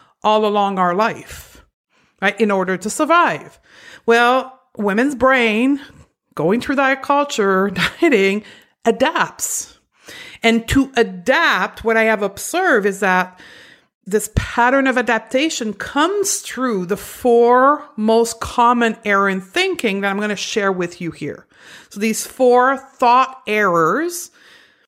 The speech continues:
are what makes up diet brain. Number one is perfectionism, right? Is that space where we all get stuck that we have to do everything perfectly, otherwise might as well not do it, right?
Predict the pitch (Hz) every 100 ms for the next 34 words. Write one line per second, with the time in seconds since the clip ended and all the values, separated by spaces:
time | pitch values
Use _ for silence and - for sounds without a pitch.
0 | _ - 233 214 226 247 247 - 220 208
1 | 214 208 202 190 170 165 180 185 - -
2 | - - - - - 220 240 269 247 208
3 | 196 254 359 349 - _ _ _ _ _
4 | _ 208 - 226 - 185 - 185 160 156
5 | - - _ _ _ _ _ _ _ _
6 | _ _ 185 247 269 _ - - - -
7 | _ 220 214 214 208 214 208 - _ -
8 | 202 220 208 - - - 254 240 226 220
9 | 208 202 220 226 247 277 254 220 - -
10 | 202 196 - 202 226 208 - 214 208 -
11 | 196 190 196 - 208 202 208 - 196 185
12 | - 349 349 277 - 202 180 214 226 208
13 | 196 196 196 202 185 185 185 185 180 196
14 | 226 170 - - 160 185 254